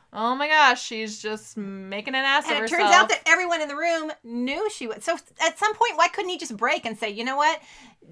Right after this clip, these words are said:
Speaker 2: These are my
Speaker 1: Yeah.
Speaker 2: brothers. They know. You can act
Speaker 1: Yeah.
Speaker 2: normal."
Speaker 1: Yeah.
Speaker 2: You know?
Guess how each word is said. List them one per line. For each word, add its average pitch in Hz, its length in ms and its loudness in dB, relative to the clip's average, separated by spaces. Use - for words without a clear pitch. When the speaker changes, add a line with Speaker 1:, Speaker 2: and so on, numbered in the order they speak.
Speaker 2:
These 214 260 -8
are 247 60 -6
my 247 120 2
Speaker 1:
Yeah. 214 60 -2
Speaker 2:
brothers. 185 460 -2
They 202 220 -6
know. 196 400 0
You 202 180 -10
can 233 160 -8
act 196 380 0
Speaker 1:
Yeah. 220 40 -6
Speaker 2:
normal." 180 580 -2
Speaker 1:
Yeah. 180 280 -6
Speaker 2:
You 320 100 -10
know? 254 200 -4